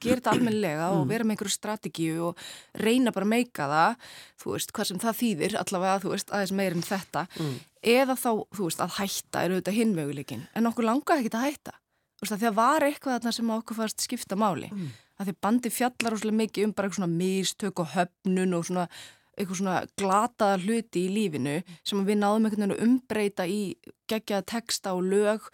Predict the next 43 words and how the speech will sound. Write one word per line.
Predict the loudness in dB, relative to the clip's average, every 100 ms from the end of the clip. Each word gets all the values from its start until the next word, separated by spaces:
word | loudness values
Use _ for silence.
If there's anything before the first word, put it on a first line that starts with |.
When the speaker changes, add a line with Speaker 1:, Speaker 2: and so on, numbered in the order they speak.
| -18 -10
Speaker 1:
og | -2
performansa. | -2 0 -2 -4 -4 -6 -8 _
Speaker 2:
Mm. | -10 -6
Speaker 1:
Okkur | -4 -2
fannst | -4 -4
það |
bara | -4 -4
skipta | -4 -6 -6 -4 -2
einhverju | -2 0 2
máli | 2 0 -6 -12 _ -20 -8
og | -2
okkur | 2
langaði | 2 2 0
að | 0
halda | 0 0 2
því | 2
áfram. | 2 -4 -12 -14 -16 -16 -16 -16 -6
Speaker 2:
En | -2
hver, | 2 0 0 -10 2
<clears throat> | 4 6 4
hvenær | 2 0 0
kemur | 2 4 4
þá, | 4 2 0 -10
sko, | 0 2 4 0 -10 -14 -20 _ -6
hugmyndin | 2 4 4 2 0
að |
búa | 0 0 0
til, | 0 0 -2 -10 _ _ _ _ -6
já, | -4
þú | -2 0 -2
veist, | -2 0
kvikmynd, | 2 2 2 0 -2 -8 -4
Speaker 1:
Mm. | 0 0
Speaker 2:
eh, | 0 0
heimildamynd, | 0 0 0 0
ég | -2
veit | -6
ekki | -6 -4
hvað, | -2 -2
Speaker 1:
Já. | -2 -6 -8
Speaker 2:
hvað | -2 -2
kallar | -2 -8 -6 -6
hana? | -6